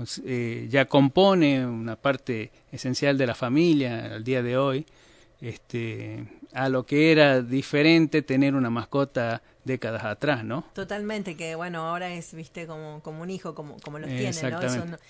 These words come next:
Speaker 2: eh, y, y pensaba en, en tu personaje, en Charlie, que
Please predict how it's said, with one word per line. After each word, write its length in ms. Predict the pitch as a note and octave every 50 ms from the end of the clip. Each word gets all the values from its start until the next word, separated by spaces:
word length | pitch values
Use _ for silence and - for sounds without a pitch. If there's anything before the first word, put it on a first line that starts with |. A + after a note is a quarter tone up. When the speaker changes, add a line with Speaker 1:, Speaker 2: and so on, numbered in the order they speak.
| - - - - - _ -
Speaker 2:
eh, 320 | - E3+ E3 D#3+ D#3+ D#3 D#3 D#3 D3 D3 D3+ - - _ _ _ - - _ _ -
y, 180 | G3+ E3+ - F3
y 20 | F#3
pensaba 420 | - F#3 F3+ E3+ - G#3+ G#3 G#3
en, 240 | G3+ F#3 E3 F3 D#3+ -
en 140 | F3+ E3+
tu 100 | D#3 F#3+
personaje, 560 | F#3 G3 F#3+ - G#3 F#3+ F#3 F3+ F3+ - - G#3
en 120 | F#3+ F#3
Charlie, 260 | F3 F#3 F3 F#3 F#3+ F3
que 300 | - - E3+ D#3+ -